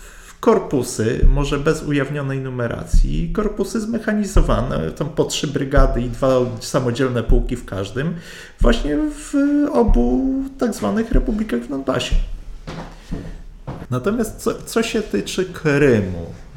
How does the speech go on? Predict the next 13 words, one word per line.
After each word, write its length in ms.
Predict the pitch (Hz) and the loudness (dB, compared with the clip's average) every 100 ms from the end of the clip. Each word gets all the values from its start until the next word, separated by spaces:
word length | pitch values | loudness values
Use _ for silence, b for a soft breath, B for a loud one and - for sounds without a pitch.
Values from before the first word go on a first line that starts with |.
| - - - | -18 -20 -14
tutaj, 440 | - - - 214 285 | -12 -4 -2 0 -2
no, 160 | 285 269 269 | -6 -8 -6
w-, 640 | 285 294 302 302 285 285 | -4 -4 -4 -8 -8 -6
mieliśmy 460 | 302 285 247 - 196 | -2 0 -2 -2 -2
ostatnio 460 | 175 - 175 170 165 | 0 0 -2 -2 0
do 140 | 160 | -2
czynienia 480 | 160 160 160 151 127 | -2 -2 -2 0 -2
z 100 | 123 | 0
wielkim 380 | 139 147 139 120 | 0 0 -4 -4
świętem 440 | - 131 131 120 | -4 -4 -4 -6
po 120 | - | -6
stronie 480 | - - 131 127 113 | -8 -4 -4 0 -2
rosyjskiej, 680 | - - - 110 - - | -4 -10 -14 -14 -14 -14